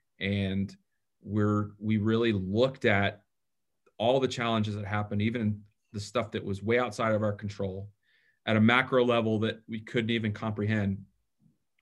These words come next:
But there was a micro solution that existed, um, if we, if we spent the time kind of looking at all the factors and all the variables and prioritize the, uh, properly. And,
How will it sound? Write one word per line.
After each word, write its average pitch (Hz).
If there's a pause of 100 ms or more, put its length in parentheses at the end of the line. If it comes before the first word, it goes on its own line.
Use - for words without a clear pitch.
(160)
But 123 (420)
there 117
was 113
a 113
micro 123
solution 107
that 104
existed, 98 (540)
um, 98
if 110
we, 104 (100)
if 107
we 120
spent 107
the 110
time 104
kind 104
of 98
looking 110
at 104
all 110
the 107
factors 104
and 101
all 101
the 101
variables 98 (1040)
and 101
prioritize 104 (640)
the, 101 (140)
uh, -
properly. 95 (340)
And, 104